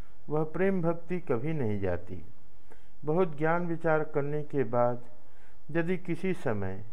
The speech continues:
यह प्रेम भक्ति कुछ कम भी हो तो फिर भी, और तो फिर, फिर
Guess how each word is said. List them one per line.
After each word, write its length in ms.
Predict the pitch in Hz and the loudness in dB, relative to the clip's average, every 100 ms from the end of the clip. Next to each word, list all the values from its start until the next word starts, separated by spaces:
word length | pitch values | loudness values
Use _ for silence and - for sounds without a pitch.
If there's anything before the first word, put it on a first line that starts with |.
| - | -2
यह 160 | 131 143 147 | 0 0 0
प्रेम 300 | 160 185 175 | 0 0 0
भक्ति 460 | 139 143 - 156 160 | 0 -2 -2 -2 -2
कुछ 280 | - 131 | -2 -2
कम 320 | - 131 147 170 | -2 -2 0 0
भी 160 | 170 | -2
हो 320 | 117 101 82 - - - - - - - | 0 -2 -2 -2 -2 -2 -2 -4 -4 -2
तो 160 | 151 180 | 0 0
फिर 300 | - - 160 | 0 0 0
भी, 360 | 139 120 92 - - - - - - - - - | 0 0 0 -2 -2 -2 -2 -2 -2 -2 -2 2
और 340 | 127 151 - - - - - - - | 4 4 0 -4 -4 -4 -2 -2 0
तो 140 | 175 | 0
फिर, 480 | 165 - 160 113 - - - | 0 0 0 0 -2 -2 -2
फिर 380 | 175 160 104 | 2 2 2